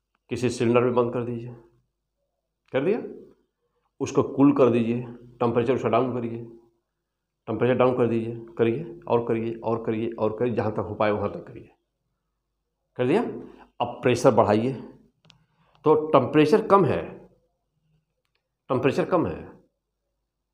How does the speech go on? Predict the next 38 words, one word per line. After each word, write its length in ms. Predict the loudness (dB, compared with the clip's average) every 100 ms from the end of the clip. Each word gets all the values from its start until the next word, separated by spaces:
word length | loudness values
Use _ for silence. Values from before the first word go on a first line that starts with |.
| _ _ _
तो 120 | -2 -2 -4
जब 180 | -2 2
temperature 420 | 2 2 2 2
कम 160 | 2 4
है 60 |
तो 100 | 2
गैस 240 | 4 2 2
की 80 | 0
kinetic 340 | 0 2 0
energy 240 | 0 0 0
कम 140 | -2
होगी, 280 | -2 -4 -10 -18 _ _ -10
उनकी 220 | -6 0
वे-, 260 | 0 0 0
velocity 360 | 0 0 -4
कम 160 | -4 -4
होगी, 300 | -4 -6 -12 -18 _ _ _ _ _ -4
और 80 | 2
जब 140 | 4
velocity 320 | 6 2 2 -2
कम 160 | 4 4 4
होगी 540 | 0 -2 -2 -4 -4
तो 140 | -2 -2
velocity 460 | 2 2 2 0 2
ज़्यादा 300 | 2 2 0
होना 300 | 2 0 0
गैसियस 520 | 2 0 2 -2 2
nature 300 | 0 2 -4
है, 220 | -6 -10 -18 _ _ _ _ _ _ _ -4
और 180 | -4 0
वेलोसिटी 500 | 0 0 0 -2 -2 -4 0
कम 240 | 4 4
होना 340 | 4 2 2 0
यह 140 | 0 0
solid 440 | 0 2 2 0
का 100 | 0
nature 320 | 0 0 -2
है। 140 | -4